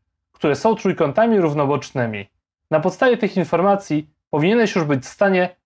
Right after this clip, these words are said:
wyznaczyć sumę długości jego krawędzi. W czworościanie mamy trzy krawędzie podstawy i trzy krawędzie boczne, czyli razem sześć krawędzi,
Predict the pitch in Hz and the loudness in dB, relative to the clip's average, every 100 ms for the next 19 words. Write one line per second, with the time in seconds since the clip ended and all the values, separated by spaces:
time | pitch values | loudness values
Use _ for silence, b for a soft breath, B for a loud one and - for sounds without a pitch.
0 | 139 139 170 220 214 - - 277 247 185 | -6 0 2 2 0 -6 -4 0 2 2
1 | 160 143 135 - 147 143 190 277 254 175 | 2 0 -2 -2 -2 0 0 2 2 0
2 | 123 113 107 _ _ _ _ _ _ _ | -2 -6 -14 _ _ _ _ _ _ _
3 | _ _ _ _ _ _ _ _ _ _ | _ _ _ _ _ _ _ _ _ _
4 | _ _ _ _ _ _ _ _ _ _ | _ _ _ _ _ _ _ _ _ _
5 | _ _ _ _ _ _ _ _ _ _ | _ _ _ _ _ _ _ _ _ _
6 | _ - - 226 220 202 - 135 135 170 | _ -18 -8 -2 0 -2 -2 -4 -4 -8
7 | - _ _ - 135 135 123 - 240 240 | -10 _ _ -4 -2 -2 -6 -6 -4 0
8 | 175 156 151 143 143 139 - 120 110 139 | 2 2 0 -2 -4 -6 -4 -2 0 0
9 | 196 - _ _ _ 214 196 - 131 147 | 0 -2 _ _ _ -6 -6 -4 -2 0
10 | 151 202 226 247 254 196 - 113 - _ | 0 0 2 2 2 0 -6 -12 -12 _
11 | _ _ _ - 302 247 190 185 165 156 | _ _ _ -2 2 4 2 2 0 -4
12 | 139 - 185 220 196 135 117 - | -4 0 2 2 2 0 -4 -6